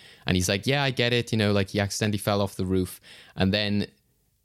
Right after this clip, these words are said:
the actual Santa that fell off the roof, like, appears to him. And I'll give them credit, he did look exactly the same.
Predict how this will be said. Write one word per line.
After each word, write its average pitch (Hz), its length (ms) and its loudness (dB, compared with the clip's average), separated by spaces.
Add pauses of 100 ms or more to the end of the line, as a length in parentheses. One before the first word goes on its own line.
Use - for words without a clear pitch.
(120)
the 110 280 0
actual 117 440 -2
Santa 98 500 -2
that 87 240 -2
fell 92 240 0
off - 140 -4
the 90 80 -2
roof, 87 260 -2
like, 87 180 -2
appears 82 540 -2
to 80 120 -2
him. 78 340 -4 (560)
And 87 280 0 (160)
I'll 117 140 0
give 131 140 -2
them 123 100 0
credit, 87 360 -4
he 95 120 -2
did 85 180 -2
look 85 140 -2
exactly 87 420 -4
the 80 100 -6
same. - 300 -4